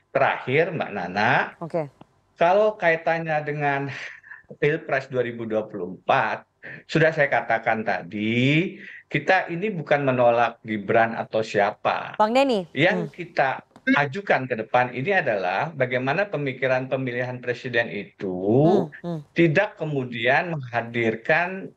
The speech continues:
Speaker 1: ketidakfairan, ketidakjujuran dan keadilan.
Speaker 2: Baik. Bang Denny,
Speaker 1: Gibran
Speaker 2: saya ingin
Speaker 1: pada
Speaker 2: tanya
Speaker 1: saat
Speaker 2: ya.
Speaker 1: di Solo
Speaker 2: Hmm.
Speaker 1: bisa disoal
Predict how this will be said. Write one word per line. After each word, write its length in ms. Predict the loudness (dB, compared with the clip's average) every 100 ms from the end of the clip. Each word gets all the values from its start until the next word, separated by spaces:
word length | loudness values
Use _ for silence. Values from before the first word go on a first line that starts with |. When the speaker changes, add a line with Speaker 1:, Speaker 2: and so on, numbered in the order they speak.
| -4
Speaker 1:
ketidakfairan, 1600 | 2 2 2 -6 -8 -2 0 0 -4 _ 0 2 2 -2 -4 -8
ketidakjujuran 1400 | -10 -6 -4 2 2 0 _ -6 -2 0 0 2 2
dan 240 | 0 -4 -2
keadilan. 600 | -2 -4 -6 -6 -6 -2
Speaker 2:
Baik. 240 | 0 0 -6 -2
Bang 220 | 2 4
Denny, 100 | 4
Speaker 1:
Gibran 160 | 4 4
Speaker 2:
saya 160 | 4 4
ingin 80 | 2
Speaker 1:
pada 80 | 2
Speaker 2:
tanya 160 | 2
Speaker 1:
saat 80 | 0
Speaker 2:
ya. 80 | -2
Speaker 1:
di 60 | 0
Solo 360 | 2 2 2 -6
Speaker 2:
Hmm. 140 | -6
Speaker 1:
bisa 160 | 0 0
disoal 520 | 0 -2 -2 0 0